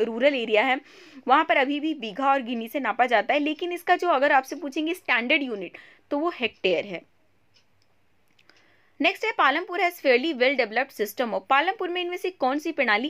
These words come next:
अच्छी तरीके से विकसित है? तो पालमपुर का जो गांव है ना, वहाँ की रोड्स, वहाँ का ट्रांसपोर्ट सिस्टम, इरिगेशन सिस्टम सारे के सारे ही बहुत अच्छी तरीके से डेवलप हैं, जिस वजह से हमारा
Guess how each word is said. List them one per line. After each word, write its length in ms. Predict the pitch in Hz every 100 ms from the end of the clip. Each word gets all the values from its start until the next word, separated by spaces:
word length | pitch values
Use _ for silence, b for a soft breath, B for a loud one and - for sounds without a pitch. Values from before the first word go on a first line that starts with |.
| -
अच्छी 280 | 269 - 330
तरीके 340 | 262 214 226
से 140 | 262
विकसित 360 | 226 185 - 180
है? 80 | 135 B B B 330
तो 60 |
पालमपुर 460 | 349 320 359 466 370
का 140 | 359
जो 140 | 359 349
गांव 240 | 240 247
है 80 | 320
ना, 100 | 339
वहाँ 220 | 226 262
की 160 | 277 254
रोड्स, 380 | 190 214 - - B B -
वहाँ 120 | 285
का 120 | 269
ट्रांसपोर्ट 500 | 240 202 233 247 277
सिस्टम, 400 | - 277 277 254
इरिगेशन 460 | 226 220 214 294 294
सिस्टम 320 | 262 277 294
सारे 340 | - 320 311
के 120 | 415
सारे 240 | 359 262 240
ही 100 | 285
बहुत 240 | 220 220
अच्छी 180 | 220 254
तरीके 280 | 214 190 226
से 140 | 262
डेवलप 400 | 202 185 233 302
हैं, 100 | 311
जिस 180 | 277 302
वजह 180 | 262 226
से 220 | 254 269 B B B -
हमारा 340 | 269 247 254